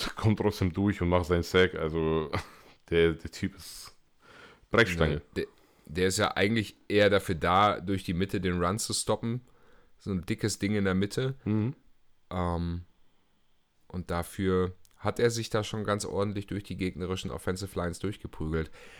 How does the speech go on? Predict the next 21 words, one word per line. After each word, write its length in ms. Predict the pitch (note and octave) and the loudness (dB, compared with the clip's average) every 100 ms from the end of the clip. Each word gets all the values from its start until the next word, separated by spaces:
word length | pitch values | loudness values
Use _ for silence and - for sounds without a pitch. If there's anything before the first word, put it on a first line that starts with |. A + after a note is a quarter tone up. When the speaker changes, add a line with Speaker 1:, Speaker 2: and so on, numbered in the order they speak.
| - | -8
Speaker 2:
Ansonsten 800 | F#2+ G2 F#2+ G#2 A2+ - B2+ B2+ A#2 | -4 0 2 2 0 -4 -4 -4 -2
haben 240 | A2+ G#2+ G#2 | -2 0 0
wir 80 | |
noch 400 | G2+ G2 G2 F#2 | 2 2 2 2
Tryon 500 | - - G#2 G2 G2+ | -2 -2 2 2 2
Shoyinka, 720 | G2+ G2+ F#2+ G#2+ C3 C#3 C#3+ | 0 -2 0 -2 -4 -4 -4
den 180 | D#3+ G#2+ | -4 -4
Linebacker, 600 | G2 G2+ A2+ A#2+ B2 A#2 | -2 -2 0 -2 -2 -6
und 240 | - F#2+ - | -6 -6 -4
Antoine 480 | G2 A2 G2+ G2 F#2 | -4 -4 -2 -2 -2
Winfield 420 | G2 F#2 G2 F#2 | -4 -6 -10 -8
Junior, 520 | G#2 G#2 A2 B2 - _ - | -6 -4 -2 -4 -6 _ -12
ähm, 460 | F#2 F2 F2 F2 E2+ | -8 -6 -4 -6 -8
den 120 | E2+ | -8
Safety, 420 | - G2 G2+ - - - | -4 -4 -4 -8 -6 -2
auch 240 | F#2 - | -2 -2
beide 320 | F2 E2+ B2 | -4 -2 -2
schon 180 | - G2 | -4 -4
mit 160 | F2+ - | -4 -6
zwei 300 | - E2 - | -6 -4 -4
Sacks. 500 | - G#3+ - - | -6 -10 -14 -20